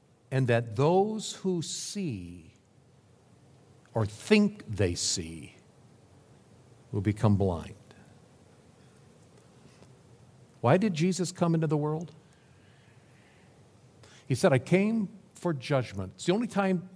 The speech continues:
John uses this word, this form of the word judgment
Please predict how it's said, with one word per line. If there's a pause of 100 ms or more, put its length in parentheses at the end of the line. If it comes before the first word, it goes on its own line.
(160)
John
uses
this
word, (140)
this
form
of
the
word
judgment